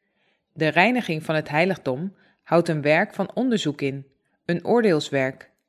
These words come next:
Dit werk zal gedaan zijn voordat Jezus terugkomt om zijn volk te verlossen. Want als hij komt, is zijn loon bij hem, om ieder mens te geven overeenkomstig zijn werken.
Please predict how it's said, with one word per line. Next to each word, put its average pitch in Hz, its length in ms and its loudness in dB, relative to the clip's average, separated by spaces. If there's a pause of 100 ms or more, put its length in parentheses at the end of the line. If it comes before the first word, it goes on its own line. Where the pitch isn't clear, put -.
(460)
Dit 254 240 0
werk 233 260 2
zal 165 180 0
gedaan 156 400 0
zijn 214 420 -2
voordat 254 480 0
Jezus 208 420 0
terugkomt 156 680 -6
om 147 140 -10
zijn 131 200 -6
volk 190 320 -2
te 185 80 -10
verlossen. 165 580 -4 (840)
Want 175 180 0
als 180 140 4
hij 233 280 2
komt, 254 420 -2
is 156 160 -4
zijn 156 200 -2
loon 180 220 0
bij 160 220 2
hem, 135 300 -4 (140)
om 147 220 -8
ieder 226 300 0
mens 202 300 -2
te - 80 -12
geven 147 680 -4
overeenkomstig 143 840 -4
zijn 151 240 -2
werken. 156 460 -2